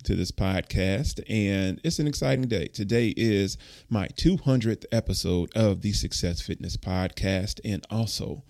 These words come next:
day seventy-five of my juice fast. And these two things have one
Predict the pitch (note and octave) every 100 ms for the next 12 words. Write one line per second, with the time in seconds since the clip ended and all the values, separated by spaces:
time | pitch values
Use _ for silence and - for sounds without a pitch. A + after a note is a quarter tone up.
0 | - - - - A#2+ A#2+ A#2+ - G#2 F#2
1 | F#2 - F#2 F2+ F2+ F2 - G2+ F2+ F2
2 | E2+ G2 F#2 - F2+ E2+ F2+ - A#2 A#2
3 | G2 G#2+ - - - A2 C3+ D#3 - C3
4 | A#2+ - F#2+ F2+ F#2 F#2 - - - -
5 | F#2+ F2 E2 E2 F2 G2 F#2